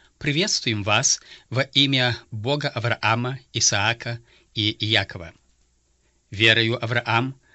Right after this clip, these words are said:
повиновался призванию идти в страну, которую имел получить в наследие,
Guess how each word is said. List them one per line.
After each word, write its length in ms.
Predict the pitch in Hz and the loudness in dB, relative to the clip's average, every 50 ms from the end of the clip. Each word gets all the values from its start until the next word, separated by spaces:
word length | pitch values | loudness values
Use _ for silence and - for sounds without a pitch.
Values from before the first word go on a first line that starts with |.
| - _ _ - | -20 _ _ -6
повиновался 800 | - 117 117 123 123 123 110 107 113 123 131 - - - 127 | -4 -2 0 0 0 0 -2 -2 -2 -2 -2 -4 -6 -6 -6
призванию 680 | 120 - 117 117 113 - 104 104 110 113 120 120 120 120 - | -6 -6 -6 -4 -4 -4 -2 0 0 0 0 -2 -4 -6 -8
идти 300 | 113 107 - - - 131 | -8 -4 -2 -2 -2 -2
в 60 | 123 - | -2 -4
страну, 520 | - - 113 104 104 98 101 113 135 - _ _ _ _ _ - - - _ | -4 -4 -4 -6 -4 -4 -6 -6 -6 -10 _ _ _ _ _ -20 -20 -16 _
которую 560 | - - 117 - - 143 135 131 131 127 131 | -6 -6 -4 -2 -2 -2 -2 -2 -2 -2 -4
имел 320 | 123 117 117 131 147 147 147 | -2 0 0 0 0 0 -4
получить 680 | - - 123 113 110 107 - - - 139 143 - - - | -6 -6 -6 -4 -4 -4 -4 -4 -4 -4 -6 -6 -8 -8
в 80 | 113 | -6
наследие, 680 | 123 127 120 - - 147 151 143 117 104 95 87 80 90 | -4 -4 -4 -4 -4 -6 -6 -6 -6 -8 -8 -10 -10 -14